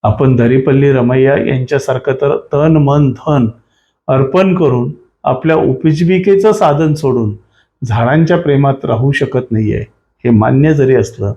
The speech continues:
तरी त्यांच्यासाठी वर्षभरातले काही दिवस, काही तास आपण निश्चितच देऊ शकतो, हे प्रत्येकानं लक्षात घ्यायला हवं.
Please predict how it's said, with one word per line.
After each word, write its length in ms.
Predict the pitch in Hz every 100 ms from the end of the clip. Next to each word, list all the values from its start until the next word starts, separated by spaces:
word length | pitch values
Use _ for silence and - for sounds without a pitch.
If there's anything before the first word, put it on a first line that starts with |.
| _ _ _ _ _ -
तरी 140 | 147
त्यांच्यासाठी 1000 | 147 - 131 135 185 185 180 - 113 110 - _ _ _
वर्षभरातले 960 | 131 151 151 220 180 190 190 175 185 185
काही 460 | - - 139 165
दिवस, 540 | 180 147 120 113 110 - _ _ _
काही 320 | 151 123 170
तास 640 | 170 170 143 135 113 - - _ _ _
आपण 320 | - 127 131 120
निश्चितच 600 | 113 - 151 151 156 151
देऊ 220 | 120 113
शकतो, 500 | 107 95 - 104 - _ _ _ -
हे 40 |
प्रत्येकानं 680 | 131 120 - - 123 117 120
लक्षात 340 | - - 120
घ्यायला 320 | - 101 98
हवं. 260 | 101 -